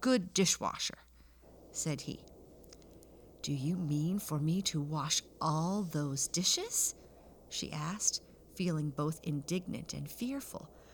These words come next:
for such a task would take weeks to accomplish. "That's just what I mean," he retorted.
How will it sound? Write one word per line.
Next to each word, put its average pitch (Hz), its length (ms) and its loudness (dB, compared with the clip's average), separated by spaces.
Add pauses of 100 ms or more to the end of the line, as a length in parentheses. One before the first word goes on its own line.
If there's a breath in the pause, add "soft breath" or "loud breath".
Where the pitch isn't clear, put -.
(140 loud breath)
for 311 140 -4
such - 280 0
a 156 60 0
task - 540 -2
would 151 140 -4
take 151 520 -4
weeks - 380 0
to 135 140 -4
accomplish. - 760 -4 (1160 loud breath)
"That's - 280 2
just - 320 0
what 151 120 2
I 143 160 0
mean," 139 340 -2
he 143 160 -2
retorted. - 640 -6